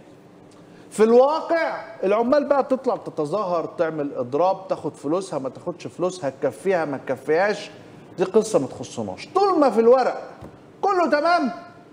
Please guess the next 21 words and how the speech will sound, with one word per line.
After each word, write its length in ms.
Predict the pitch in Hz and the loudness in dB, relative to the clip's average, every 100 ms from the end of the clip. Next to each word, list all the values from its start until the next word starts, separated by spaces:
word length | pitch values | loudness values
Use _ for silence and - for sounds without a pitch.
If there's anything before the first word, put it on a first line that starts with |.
| - - - - - - - - - - 196 | -20 -20 -20 -20 -20 -20 -20 -20 -20 -14 -2
يبقى 260 | 208 208 | -2 0
احنا 220 | - 185 | -4 -4
عملنا 380 | 147 131 147 160 | -4 -2 -4 -2
اللي 140 | 139 113 | -2 -2
علينا 320 | 113 156 220 | -2 -2 -2
كموظفين 600 | 220 202 185 147 151 160 | 0 2 2 2 -2 -6
في 80 | 156 | -8
الحكومة. 380 | - - - - - - - - - - - - - - - - - | -12 -14 -16 -18 -20 -20 -20 -20 -20 -20 -20 -20 -20 -20 -20 -18 0
وهذا 500 | 143 165 196 202 190 | 4 4 4 2 0
النظام 540 | 180 170 156 180 143 | 2 0 4 4 2
اللي 120 | 110 113 | -2 -6
بيحاول 440 | 135 - 170 170 | -8 0 2 4
يعمل 260 | 175 170 143 | 2 -2 -4
هندسة 420 | 135 139 165 170 | -4 -2 -2 -4
اجتماعية 420 | - 131 135 165 | -8 -6 -2 0
في 120 | 160 127 | -2 -4
الأول 400 | 123 190 220 180 | -2 0 0 0
بيحاول 400 | 160 - 190 175 | -2 2 2 2
يعمل 260 | 185 175 | 0 0
هندسة 360 | 147 139 165 - | -2 -2 -6 -6
اقتصادية، 560 | - - 143 165 147 | -16 -8 -2 0 0